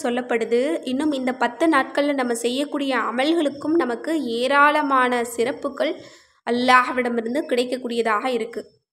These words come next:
அதை பற்றிய குர்ஆனுடைய ஒரு வசனம் இன்னும் ஹதீஸ்களை நம்ம பார்க்கலாம். "துல்ஹஜ் பத்து நாட்களை கொண்டு அல்லாஹ் சத்தியம் செய்துள்ளான். அல்லாஹ் ஏதாவதொன்றை கொண்டு சத்தியம் செய்தால்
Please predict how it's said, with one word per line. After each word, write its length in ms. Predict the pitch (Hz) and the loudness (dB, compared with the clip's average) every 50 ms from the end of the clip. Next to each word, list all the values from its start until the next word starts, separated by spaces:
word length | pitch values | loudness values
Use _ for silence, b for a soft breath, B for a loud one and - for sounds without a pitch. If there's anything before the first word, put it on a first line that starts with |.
| _ _ _ _ _ | _ _ _ _ _
அதை 220 | 269 269 277 294 | 0 2 2 2
பற்றிய 600 | 294 285 285 277 277 - 277 262 262 269 285 294 277 | 2 0 -2 -2 -2 -6 -2 0 2 2 2 0 0
குர்ஆனுடைய 580 | 285 262 254 254 262 285 302 302 294 277 269 | 2 4 6 6 6 4 2 2 0 0 0
ஒரு 140 | 262 247 240 | 0 0 2
வசனம் 420 | 226 226 226 - 269 269 285 294 294 | 0 0 0 0 -2 0 0 -2 -2
இன்னும் 280 | 262 240 240 247 247 | -2 -2 -2 -2 -2
ஹதீஸ்களை 540 | 247 - 208 208 247 277 277 - - 262 254 | -2 -4 -4 -4 -4 -6 -6 -4 -4 -4 -2
நம்ம 200 | 240 233 233 220 | -4 -4 -4 -4
பார்க்கலாம். 480 | 233 - 214 220 214 220 226 233 285 381 339 - - _ - 214 | -2 -2 -2 0 0 0 0 0 0 -2 -6 -12 -16 _ -6 -2
"துல்ஹஜ் 400 | 269 277 311 359 339 339 339 311 - | 0 2 2 2 2 2 0 -2 0
பத்து 300 | 277 262 262 - - 330 | 0 -2 -2 -4 -4 0
நாட்களை 440 | 311 285 285 277 - 285 277 277 277 | 2 2 0 2 0 -2 -2 -2 0
கொண்டு 280 | - 254 247 240 262 | -2 -2 0 0 2
அல்லாஹ் 360 | 269 269 247 240 240 247 269 | 2 2 2 2 0 0 0
சத்தியம் 460 | 285 262 - 240 233 - 269 269 269 269 | -4 -6 -6 -8 -8 -6 -6 -6 -6 -4
செய்துள்ளான். 580 | 254 254 233 226 220 226 226 220 214 220 - - - _ - | -4 -4 -4 -2 -2 -4 -2 -2 -2 -2 -2 -6 -12 _ -6
அல்லாஹ் 400 | 220 233 233 226 226 240 269 320 277 247 233 | -6 -4 0 2 4 4 4 2 -2 -4 -4
ஏதாவதொன்றை 800 | 233 240 240 247 240 247 277 294 277 262 247 240 240 240 226 - | -4 -2 2 4 4 6 4 4 2 0 -2 0 -2 -4 -4 -2
கொண்டு 260 | - 233 233 233 233 | -4 -4 -4 -4 -6
சத்தியம் 400 | 233 226 214 - - 262 262 262 | -6 -8 -10 -8 -8 -6 -6 -6
செய்தால் 600 | 254 - 220 - - 240 226 233 277 403 403 | -6 -4 -6 -2 0 2 2 2 2 0 -4